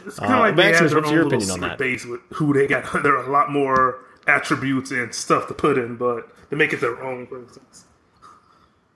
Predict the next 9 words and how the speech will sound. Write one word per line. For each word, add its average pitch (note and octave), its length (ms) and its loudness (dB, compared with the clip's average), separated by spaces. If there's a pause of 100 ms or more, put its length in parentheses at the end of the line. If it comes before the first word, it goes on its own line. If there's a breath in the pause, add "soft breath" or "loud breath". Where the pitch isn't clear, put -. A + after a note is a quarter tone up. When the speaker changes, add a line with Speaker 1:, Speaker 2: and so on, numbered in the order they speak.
(880)
Speaker 2:
I C3 140 2
Speaker 1:
Mm. D3 40 6
Speaker 2:
imagine, D3+ 400 4
like, C#3+ 400 0
Buzzwole C#3 500 2
sitting C3+ 320 0
on A#2 80 2
a A2 60 0
throne. G#2+ 600 -4